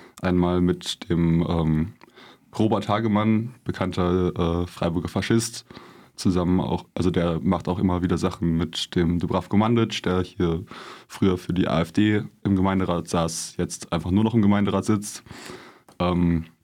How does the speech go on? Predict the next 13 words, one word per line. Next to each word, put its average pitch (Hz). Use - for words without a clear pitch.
der 104
einen, 95
äh, 92
zwei 107
Antifaschisten, 101
AntifaschistInnen 101
mit, -
äh, 90
Pfefferspray 117
angegriffen 101
hat -
und 87
dann 85